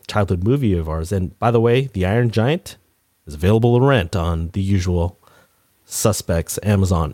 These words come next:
Apple, YouTube, Redbox, et cetera, et cetera.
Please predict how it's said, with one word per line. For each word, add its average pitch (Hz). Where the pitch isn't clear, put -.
Apple, 87
YouTube, 90
Redbox, 101
et 90
cetera, 92
et 80
cetera. -